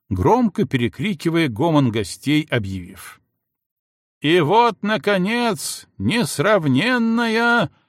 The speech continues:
Ай-Ли-Ли, танцовщица и певица!» «Вах!» —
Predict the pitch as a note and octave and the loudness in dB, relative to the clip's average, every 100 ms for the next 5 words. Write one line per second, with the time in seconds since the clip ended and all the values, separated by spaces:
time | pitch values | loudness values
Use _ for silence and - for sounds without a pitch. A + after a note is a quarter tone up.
0 | _ _ - G3+ A#3 A#3+ A3 G#3 A#3+ A#3+ | _ _ 0 2 4 2 2 2 2 2
1 | A3+ C4+ C4+ G#3+ C#3+ - F#2+ _ _ _ | 2 2 2 2 0 -4 -14 _ _ _
2 | - C#3+ D#3+ D3 - A#3+ C#4+ D#3 - A3+ | 0 2 2 0 0 0 0 -4 -6 -8
3 | D#3 A#3+ B3 A3 C3+ _ _ _ - C#4 | -4 -2 0 0 -2 _ _ _ -2 0
4 | B3 - A#3 G#3+ A3 A#3+ - - - - | 0 -2 -2 0 2 0 -2 -6 -12 -14
5 | - _ _ _ _ _ _ _ _ _ | -20 _ _ _ _ _ _ _ _ _
6 | _ - F2+ D#2 C3 C#3+ B2+ - - - | _ -10 -4 2 4 4 2 -2 -8 -18